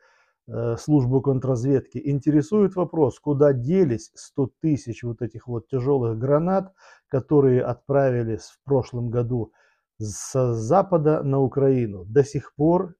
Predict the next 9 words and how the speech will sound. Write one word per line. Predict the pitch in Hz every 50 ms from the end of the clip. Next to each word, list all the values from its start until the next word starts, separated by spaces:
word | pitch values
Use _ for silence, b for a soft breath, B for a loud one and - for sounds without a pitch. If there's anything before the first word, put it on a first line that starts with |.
| _ -
их | 139 139 139 - -
не | 135 127
могут | 120 120 127 135 127 127 123 -
найти. | 131 131 131 123 _ - 117 101 95 b b b b b b -
Общая | 151 147 - - - - 131 120
сумма | 110 - - - - 156 135 120 110 104 98 _ _ -
этого | 123 113 - - 113 104 110 104
всего | - - - 135 123 120 110 117
вооружения | - 107 110 110 107 107 117 117 120 139 135 131 143 190 196 190 185 175 175 170